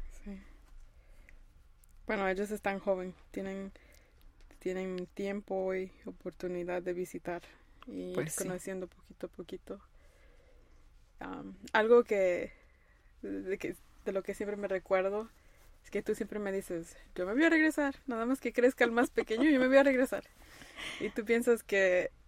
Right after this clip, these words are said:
Speaker 1: que sí, que la primera oportunidad que tú tengas, tú te vas a regresar, o, o piensas que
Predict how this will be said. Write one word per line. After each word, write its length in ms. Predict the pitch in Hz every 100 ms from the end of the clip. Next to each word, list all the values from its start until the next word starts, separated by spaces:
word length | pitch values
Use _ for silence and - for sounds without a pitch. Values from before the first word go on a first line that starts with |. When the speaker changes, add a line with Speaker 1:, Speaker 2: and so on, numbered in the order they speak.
| - - -
Speaker 1:
que 140 | 208
sí, 380 | - 226 277 269
que 220 | - 202 190
la 280 | 185 185
primera 380 | 185 202 202 202
oportunidad 560 | 196 202 196 190 185 185
que 80 | -
tú 120 | 185
tengas, 380 | - 185 180 185
tú 100 | 185
te 100 | -
vas 180 | 190 196
a 60 |
regresar, 560 | 185 180 185 185 196 202
o, 180 | 185 175
o 80 | 185
piensas 420 | 196 196 202 -
que 380 | 190 175 170